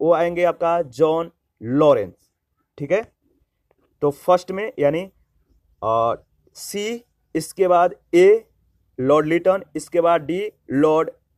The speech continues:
आ, सॉरी, बी, नहीं, लॉर्ड डी में है लॉर्ड डफरिन, और इसके बाद आपका आएगा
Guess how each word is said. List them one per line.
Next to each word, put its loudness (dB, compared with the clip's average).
आ, 0
सॉरी, 0
बी, -8
नहीं, -4
लॉर्ड 0
डी -6
में 0
है -2
लॉर्ड 0
डफरिन, 0
और 2
इसके 0
बाद 4
आपका -2
आएगा 0